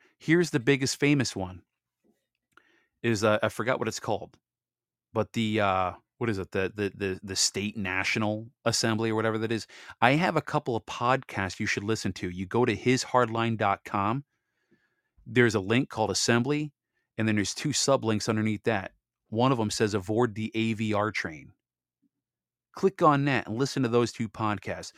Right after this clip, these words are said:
You tell me if you wanna follow an assembly of someone who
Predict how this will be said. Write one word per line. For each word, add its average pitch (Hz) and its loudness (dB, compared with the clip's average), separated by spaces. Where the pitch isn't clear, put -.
You 170 4
tell 226 0
me 220 4
if 120 0
you 160 0
wanna 175 2
follow 156 2
an 113 0
assembly 156 0
of 107 -6
someone 156 2
who 127 2